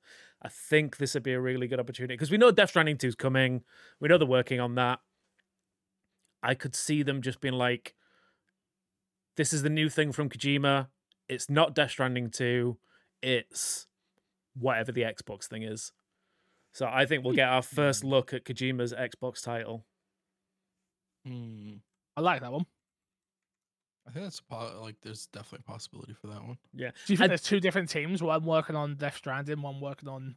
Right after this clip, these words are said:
Speaker 2: whatever this other, uh, title is?
Speaker 3: I, I think this second title is just Kojima himself in
Speaker 2: Oh, it's
Speaker 3: locked in
Speaker 2: just
Speaker 3: his
Speaker 2: him.
Speaker 3: office. <laughs> Yeah, just
Speaker 1: Just him in his
Speaker 3: plotting
Speaker 1: office,
Speaker 3: out.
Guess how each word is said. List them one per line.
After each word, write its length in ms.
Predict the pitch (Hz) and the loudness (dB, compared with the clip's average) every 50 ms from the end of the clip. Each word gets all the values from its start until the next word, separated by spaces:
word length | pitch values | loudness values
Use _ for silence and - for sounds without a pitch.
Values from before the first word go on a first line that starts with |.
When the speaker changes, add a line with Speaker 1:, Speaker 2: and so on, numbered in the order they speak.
| _ _ _ | _ _ _
Speaker 2:
whatever 260 | - 139 127 123 123 | -8 -6 -6 -6 -8
this 140 | 120 120 - | -10 -10 -10
other, 200 | 117 113 135 139 - _ _ _ _ - | -10 -10 -10 -12 -12 _ _ _ _ -8
uh, 180 | 139 139 139 | -6 -4 -4
title 300 | 135 - 151 143 151 151 | -4 -2 -2 0 0 0
is? 180 | 165 196 - - _ _ - | 0 -2 -2 -8 _ _ 0
Speaker 3:
I, 160 | 135 160 180 | 2 2 2
I 140 | - - 127 | 2 0 -4
think 300 | 127 - - 160 143 139 _ _ - | -4 -4 -6 -8 -8 -8 _ _ -8
this 180 | 120 120 - | -6 -6 -6
second 500 | - - - - - - 135 - - 117 | -6 -6 -6 -6 -6 -8 -8 -6 -8 -8
title 260 | - 127 113 104 107 | -8 -10 -10 -10 -10
is 80 | 104 - | -10 -10
just 240 | - 110 110 - - _ _ _ _ - | -10 -10 -12 -12 -14 _ _ _ _ -20
Kojima 400 | - - 110 - - 101 101 104 | -16 -14 -14 -12 -12 -12 -12 -12
himself 400 | 120 107 - - - - 107 110 _ _ _ _ _ _ _ _ - | -12 -14 -14 -12 -12 -10 -12 -12 _ _ _ _ _ _ _ _ 0
in 60 | 117 170 | 4 4
Speaker 2:
Oh, 80 | 160 | 4
it's 180 | 160 151 - - | 4 4 2 2
Speaker 3:
locked 0 | |
in 60 | 180 | 2
Speaker 2:
just 140 | 165 - - | 2 2 4
Speaker 3:
his 80 | 175 151 | 4 4
Speaker 2:
him. 40 | 143 | 4
Speaker 3:
office. 460 | 117 - - - 110 - - - - - | 4 2 -2 -10 -10 -8 -8 -12 -10 -6
<laughs> 80 | - | -2
Yeah, 60 | - 135 | -2 -2
just 200 | - - - - | 0 2 2 2
Speaker 1:
Just 120 | 180 175 - | 2 4 6
him 140 | - 196 208 | 8 8 10
in 40 | 202 | 10
his 80 | 208 175 | 10 10
Speaker 3:
plotting 280 | 185 170 - - 165 | 10 8 8 8 6
Speaker 1:
office, 240 | 160 165 156 - - | 6 6 4 2 0
Speaker 3:
out. 100 | 156 - | 0 0